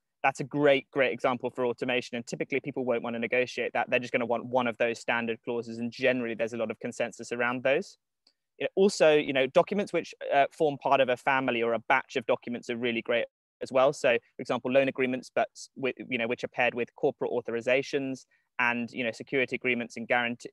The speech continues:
guarantee, guarantees. And actually, one of the great w-, benefits of automation is, uh, where you do a batch like that is, you know, you have all your information in the main loan agreement. And if anyone's ever sort of negotiated or drafted a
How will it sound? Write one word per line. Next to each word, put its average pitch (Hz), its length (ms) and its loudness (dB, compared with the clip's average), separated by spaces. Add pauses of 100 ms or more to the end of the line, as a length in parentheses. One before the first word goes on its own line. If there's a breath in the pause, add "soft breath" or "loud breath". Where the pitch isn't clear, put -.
(100)
guarantee, 120 520 -4 (160)
guarantees. 151 580 -2 (400)
And 147 100 4
actually, 147 260 0
one 151 120 2
of 143 60 -2
the 143 60 0
great 143 220 6
w-, - 120 -12 (320)
benefits 151 560 0
of 127 80 -2
automation 135 500 -2
is, 113 200 -10 (200)
uh, 127 80 2
where 123 140 0
you 120 80 -2
do 160 180 0
a 160 80 4
batch - 320 0
like 113 180 -4
that 117 200 -2 (480)
is, 131 220 0 (180)
you 131 80 -4
know, 131 40 2
you 123 120 -2
have 147 160 0
all 143 80 2
your 127 100 2
information 127 420 -2
in 123 60 0
the 123 80 -2
main 143 240 2
loan 170 160 6
agreement. 120 340 -2
And 127 80 -2
if 135 120 0
anyone's 123 320 0
ever 123 240 4 (240)
sort 131 160 -4
of 123 100 0 (640)
negotiated 143 640 2
or 113 80 0
drafted 156 400 0
a 113 100 -2